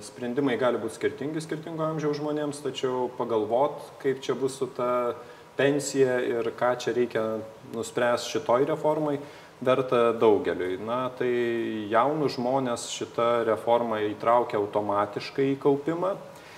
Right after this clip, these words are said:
ir jiems jau reikia apsispręst, pasidomėt, ar jiems norisi dalyvaut, ar verta. Na,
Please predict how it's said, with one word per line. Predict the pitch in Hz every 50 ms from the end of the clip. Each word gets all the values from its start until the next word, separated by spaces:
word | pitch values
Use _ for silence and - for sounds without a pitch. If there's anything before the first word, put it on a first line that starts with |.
| - - -
ir | - 120 110
jiems | 120 131 139 143 139 -
jau | - 131
reikia | 131 131 135 135 135 -
apsispręst, | 127 - - - 113 - - 123 135 143 139 -
pasidomėt, | - 120 - 123 113 120 120 127 131 131 131 -
ar | - 131 123 117 117
jiems | 120 120 120 120 117 110 - - - - - - - - - -
norisi | - 101 98 107 123 139 143 143 139 - 139
dalyvaut, | 127 127 120 120 113 104 110 104 101 95 - -
ar | 98 101 95
verta. | 117 123 127 120 107 - 92 90
Na, | 104 127 151